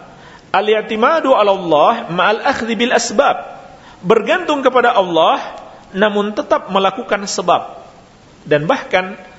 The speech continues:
Rasulullah sallallahu alaihi wasallam pun memerintahkan kita berobat. Tadawau ibadallah ma anzalallahu da'an illa wada'alahu syifa. Berobatlah wahai hamba-hamba Allah,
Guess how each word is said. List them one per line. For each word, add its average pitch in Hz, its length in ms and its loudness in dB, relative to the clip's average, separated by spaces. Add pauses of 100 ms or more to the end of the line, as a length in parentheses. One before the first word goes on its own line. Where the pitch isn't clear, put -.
(260)
Rasulullah 226 400 2
sallallahu 202 400 2
alaihi 196 100 0
wasallam 196 380 -2
pun 269 160 -2
memerintahkan 196 720 0
kita 208 240 0
berobat. 185 480 2 (480)
Tadawau 180 560 4
ibadallah 175 960 2
ma 226 320 2
anzalallahu 190 720 0
da'an 208 480 0
illa 185 160 2
wada'alahu 175 640 2
syifa. - 560 -4 (240)
Berobatlah 180 560 0
wahai 170 320 2
hamba-hamba 160 480 0
Allah, 151 640 0